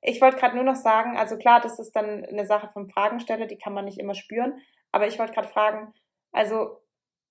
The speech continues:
m, ist es möglich, eine total immer nur authentische Konversation zu führen, also jetzt unabhängig vom Gegenüber, aber, äh, vom Gefühl her ist, glaub ich, die Vorstellung, wirklich nur Dinge zu sagen, die man immer konkret so meint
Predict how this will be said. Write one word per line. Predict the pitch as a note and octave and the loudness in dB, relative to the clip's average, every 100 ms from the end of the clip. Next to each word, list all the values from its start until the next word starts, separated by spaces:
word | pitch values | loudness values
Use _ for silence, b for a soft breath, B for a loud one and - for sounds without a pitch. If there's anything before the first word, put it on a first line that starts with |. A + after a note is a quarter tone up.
| - | -8
m, | A#3 A3 G#3+ _ _ _ _ | -6 -6 -10 _ _ _ _
ist | B3+ B3+ | -6 -6
es | B3 B3 | -6 -2
möglich, | A#3 A#3+ A#3 G#3+ A3+ - - _ _ _ _ - | -2 -2 -2 -4 -6 -12 -20 _ _ _ _ -2
eine | G#3+ G#3+ G#3+ | 0 0 -2
total | A3+ - A3 A3 A3+ A3+ A3+ - | -8 -2 2 4 2 0 -6 -8
immer | A3+ A3 | -4 -2
nur | G#3+ G#3+ G#3 - | -2 0 2 4
authentische | G3+ G#3+ G#3 G#3 G3+ | 2 2 -4 -4 -10
Konversation | G#3 G#3 G3 G3 G#3 G3 - G#3 G3+ G#3 | -6 -4 -2 -4 -4 -8 -6 -4 -4 -4
zu | G3+ F#3+ | -10 -10
führen, | G3+ G3 | -6 -4
also | - - | -4 -6
jetzt | G3 - | -8 -6
unabhängig | G#3 G#3 G#3 G3 | -4 -2 -4 -6
vom | - G3 | -8 -8
Gegenüber, | G3 G3 A3 G3 | -8 -8 -4 -2
aber, | F3+ F#3+ F#3 B B B _ _ _ - - - | 0 -2 -4 B B B _ _ _ -20 -20 -10
äh, | G#3+ G3 G3+ - | -8 -8 -8 -8
vom | - G#3+ | -8 -8
Gefühl | G#3+ B3+ B3 | -6 -6 -2
her | G#3+ G3+ G#3+ G#3+ _ _ _ _ _ _ _ _ _ _ _ _ | 2 2 2 -2 _ _ _ _ _ _ _ _ _ _ _ _
ist, | A3 G#3+ | -6 -4
glaub | - G#3 | 2 2
ich, | G#3 | 2
die | G#3 | -6
Vorstellung, | - C4 C4 A3 G#3+ G#3 | 4 4 4 0 -2 0
wirklich | A#3 A#3 A3+ | -2 -4 -4
nur | A3+ | -4
Dinge | A3 A3+ A3+ A3+ | -4 -4 -4 -4
zu | G#3+ | -8
sagen, | F#3+ G3 G3+ A#3 A3 | 0 2 4 2 -2
die | G3+ | -6
man | G3+ G3 | -6 -6
immer | - A#3 B3 | -6 -4 -4
konkret | - G#3 G#3 A3+ A#3 - | -2 -4 -4 -6 -6 -6
so | G#3 | -6
meint | F#3+ F#3+ G#3+ G3+ G3+ A3+ - | -2 0 2 0 -2 -8 -16